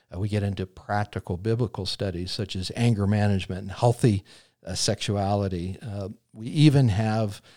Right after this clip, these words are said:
a membership at the Y M C A. We do nutrition classes. University of Wyoming comes and helps teach that to our folks. Healthcare for the homeless comes over. So Wyoming Rescue Mission, as people are journeying, uh,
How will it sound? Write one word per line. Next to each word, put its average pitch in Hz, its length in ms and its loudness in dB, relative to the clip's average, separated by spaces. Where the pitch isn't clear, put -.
a - 60 -20
membership 110 560 -2
at 95 80 -8
the 110 80 -4
Y 117 220 2
M 120 160 2
C 127 260 2
A. 135 220 2
We 107 120 -6
do 98 200 -8
nutrition 139 520 2
classes. 120 600 -2
University 110 460 0
of 98 60 -2
Wyoming 110 440 0
comes 110 360 -2
and 107 120 -2
helps 104 260 -4
teach 110 260 -2
that 113 280 -2
to 120 100 -2
our 107 140 2
folks. 113 360 0
Healthcare 127 440 0
for 123 80 -6
the 120 100 2
homeless 135 360 8
comes 101 280 -2
over. 101 260 -2
So 104 240 -4
Wyoming 127 380 4
Rescue 127 380 2
Mission, 120 360 2
as 101 220 -2
people 117 380 -4
are 107 220 0
journeying, 120 720 6
uh, 113 260 -6